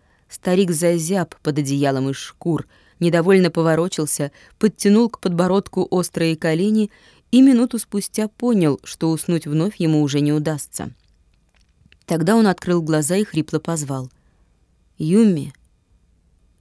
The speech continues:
Землянка была пуста. Юми не было, и, судя по остывшему очагу, не было уже давно. Куда же она могла подеваться?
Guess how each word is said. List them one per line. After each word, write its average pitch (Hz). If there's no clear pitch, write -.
Землянка 151
была 147
пуста. 131
Юми 196
не 190
было, 131
и, 202
судя 190
по 170
остывшему 165
очагу, 156
не 190
было 160
уже 160
давно. 160
Куда 160
же 151
она 151
могла 151
подеваться? 143